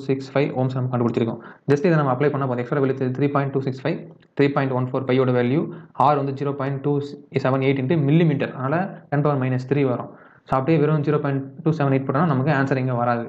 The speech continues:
So, டென் மில்லிமீட்டர் நமக்கு கிடைக்குது. அதுக்கு ஆருக்கு ஸ்கொயர் இருக்கு, அதனால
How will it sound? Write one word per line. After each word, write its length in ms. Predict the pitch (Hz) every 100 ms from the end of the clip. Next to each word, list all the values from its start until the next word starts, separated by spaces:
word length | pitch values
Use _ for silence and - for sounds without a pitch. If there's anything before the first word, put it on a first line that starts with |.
| - - _ -
So, 60 | 135
டென் 160 | 135 131
மில்லிமீட்டர் 400 | 139 165 160 135 131
நமக்கு 180 | 127
கிடைக்குது. 280 | 123 120 156 - 127
அதுக்கு 180 | 135 131
ஆருக்கு 240 | 135 151 139
ஸ்கொயர் 280 | - 139 143
இருக்கு, 160 | 120 160
அதனால 160 | 131